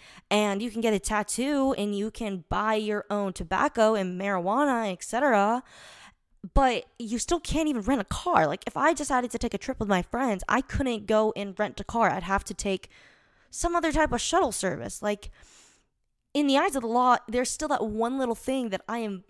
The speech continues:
legally can't do. And to me, there's still so much other things that being an eighteen-year-old to a twenty-four-year-old, there's such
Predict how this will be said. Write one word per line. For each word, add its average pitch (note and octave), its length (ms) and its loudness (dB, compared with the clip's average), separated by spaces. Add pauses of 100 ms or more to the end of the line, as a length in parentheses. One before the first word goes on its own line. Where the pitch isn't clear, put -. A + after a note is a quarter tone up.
(380)
legally G3 400 -6
can't E3 260 -10
do. G3 340 -4 (480)
And A#3+ 140 -2
to - 120 0
me, A#3+ 560 -4 (400)
there's C4+ 280 4
still C4+ 420 -2
so B3 480 2
much A#3 260 -4 (100)
other A3 280 2
things G#3+ 600 -6
that F#3+ 260 -4
being G#3+ 420 -2
an G#3 160 -6
eighteen-year-old G#3+ 840 -4
to G3 200 -6
a F#3 60 -6
twenty-four-year-old, G#3+ 1120 -4 (380)
there's A3 340 0
such - 720 -4